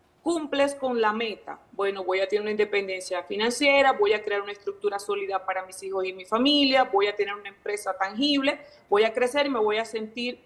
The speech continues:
mejor o más feliz que donde estoy ahora. ¿Qué es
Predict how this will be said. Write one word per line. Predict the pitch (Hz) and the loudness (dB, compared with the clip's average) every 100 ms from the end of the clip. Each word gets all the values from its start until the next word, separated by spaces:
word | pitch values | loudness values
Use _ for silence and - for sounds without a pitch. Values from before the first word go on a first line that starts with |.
| _ | _
mejor | 190 208 208 226 247 247 | -6 -6 0 2 2 2
o | 226 214 | 0 0
más | 202 208 - | -2 -2 -2
feliz | 240 269 - | -4 -4 -4
que | 233 | -2
donde | 208 196 | -2 -6
estoy | 170 - 165 | -8 -6 -4
ahora. | 170 151 - - - _ _ _ _ _ - | -2 -4 -8 -14 -20 _ _ _ _ _ -2
¿Qué | 302 330 370 | 2 4 2
es | 381 | -2